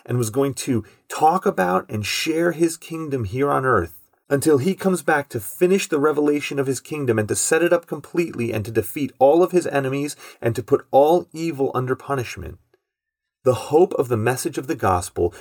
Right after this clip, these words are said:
was going to be found within the church and within the hearts of the individual believers who make up the church. You see, the old covenant, the old law, was not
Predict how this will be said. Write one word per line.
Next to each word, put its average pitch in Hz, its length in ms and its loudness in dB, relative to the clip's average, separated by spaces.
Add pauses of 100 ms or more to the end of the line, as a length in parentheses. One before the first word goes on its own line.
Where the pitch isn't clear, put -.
(140)
was 110 140 -4
going 117 220 0
to 113 80 -10
be 101 100 -6
found 117 500 -4
within 98 280 0
the 90 100 -2
church - 760 -2 (300)
and 127 140 0
within 117 260 2
the 101 60 2
hearts 127 440 -2
of 113 120 -4
the 101 160 -10
individual 147 640 -6
believers 123 540 -4
who - 120 -6
make 104 380 -2
up 98 220 -4
the 104 80 -10
church. - 640 -6 (760)
You 113 100 -6
see, 139 160 0
the 135 240 0
old 143 380 2
covenant, 85 500 0 (260)
the 120 220 -4
old 131 380 4
law, 90 500 2 (500)
was 110 220 2
not 120 380 0